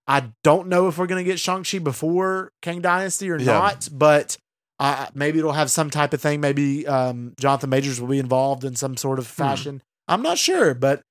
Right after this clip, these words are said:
Speaker 1: it's interesting, though. News there. Um, talk about the trademark title. So
Speaker 2: I wonder.
Speaker 1: I don't know.
Speaker 2: Hmm.
Speaker 1: I don't know. All right, next up, this is actually super hype, and that's some Secret Wars, um, news, and that being Kevin Feige has apparently stated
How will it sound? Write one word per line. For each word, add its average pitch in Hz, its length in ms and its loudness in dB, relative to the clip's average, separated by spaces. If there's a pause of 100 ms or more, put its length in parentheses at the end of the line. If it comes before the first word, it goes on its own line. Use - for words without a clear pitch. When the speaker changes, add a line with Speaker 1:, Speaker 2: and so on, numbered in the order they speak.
(140)
Speaker 1:
it's 190 240 -4
interesting, 190 640 2
though. 214 260 4
News 180 380 -4
there. 185 460 0
Um, 147 180 0
talk 156 220 -2
about 147 240 -2
the 135 420 0
trademark 135 400 -2
title. 123 300 -4
So 135 160 -2
Speaker 2:
I - 20 0
wonder. 117 300 0
Speaker 1:
I 104 60 -2
don't - 200 -6 (180)
know. 147 80 -6
Speaker 2:
Hmm. 104 120 -6 (600)
Speaker 1:
I 120 60 -10
don't 127 100 -8
know. 170 140 -8 (480)
All 165 100 6
right, 165 140 6
next 202 360 2
up, 175 260 8
this 170 200 0
is 147 60 2
actually 139 300 0
super 151 420 -2
hype, 120 360 -4
and 139 140 -8
that's 170 180 -2
some 143 160 -4
Secret 214 440 0
Wars, 135 580 0 (320)
um, 123 480 0
news, 135 420 0
and 147 140 -4
that 180 180 0
being 156 320 0
Kevin 214 340 0
Feige 170 500 0
has 135 140 -2
apparently 160 480 -4
stated 135 640 0